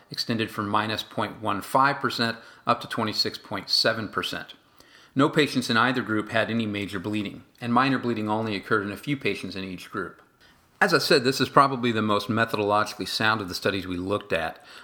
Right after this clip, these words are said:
Unfortunately, it was very small, only seventy patients, and as a result, it did not achieve statistical significance.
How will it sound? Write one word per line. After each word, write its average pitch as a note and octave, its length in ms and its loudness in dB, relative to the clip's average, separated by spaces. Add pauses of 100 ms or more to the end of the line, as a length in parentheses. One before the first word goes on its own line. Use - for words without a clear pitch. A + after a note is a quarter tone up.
Unfortunately, A2 500 0
it - 20 -2
was G2 100 -6
very G#2 220 -2
small, G#2 600 0
only A2 200 -4
seventy G2 380 -2
patients, - 640 -6
and A#2 100 -2
as A#2 120 0
a A2 60 0
result, G#2+ 440 0
it A#2+ 100 -2
did F#2+ 120 -4
not A2 260 4
achieve F#2+ 340 -6
statistical - 540 -6
significance. - 640 -8